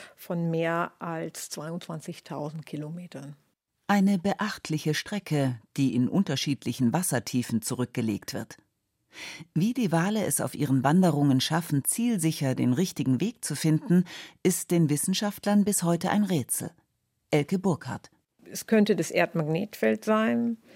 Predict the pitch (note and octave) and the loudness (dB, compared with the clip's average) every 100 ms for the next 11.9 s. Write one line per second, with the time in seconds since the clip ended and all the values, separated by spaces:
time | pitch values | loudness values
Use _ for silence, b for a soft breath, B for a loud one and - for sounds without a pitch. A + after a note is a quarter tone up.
0 | B B G#3 - G3+ E3+ - F3 F3 F3 | B B -12 0 2 2 -2 -2 -2 -2
1 | E3+ E3+ - E3+ F3 D#3+ - F3+ G3 G#3+ | -2 -4 -6 -10 -8 -8 -2 2 4 6
2 | A#3 A3+ A3 F#3 G#3 G#3+ G#3 G#3+ G#3+ G#3+ | 4 4 2 0 0 0 0 0 2 4
3 | G#3+ G#3 - - G3 F#3+ F#3 F#3 F#3 G#3+ | 2 0 -6 -8 -4 0 2 2 2 2
4 | A3 G3 F#3+ G3+ F#3+ - G#3 G#3 G3 F#3+ | 4 4 4 4 4 2 2 4 4 2
5 | F#3+ F3+ F3+ F#3 F#3 F3 E3 - - - | 2 -2 -4 -2 -2 -4 -6 -8 -14 -10
6 | E3 E3+ F3 - G3 - E3+ G3 - A3 | -6 -4 -6 -8 -18 -12 -2 -2 0 0
7 | G3+ G#3+ G#3+ G3+ G3 G3 G3 G3 G3 F#3 | 2 0 2 0 0 0 0 2 0 -2
8 | G3 G#3+ A3+ - G#3 G3+ G#3 G#3 G#3+ A#3 | 0 2 2 -2 -2 0 2 0 0 -2
9 | C4 _ - F#3 G3 - - E3+ - F#3+ | -6 _ -14 -10 -8 -10 -8 -8 -4 -4
10 | F#3 - F#3 F3 F#3+ F3+ F#3+ F#3+ G#3 E3 | -4 -8 -6 -4 -4 -2 2 2 2 -2
11 | C#3+ C#3 E3 - E3+ D#3+ D3 D#3 | -6 -8 -8 -6 -8 -8 -10 -14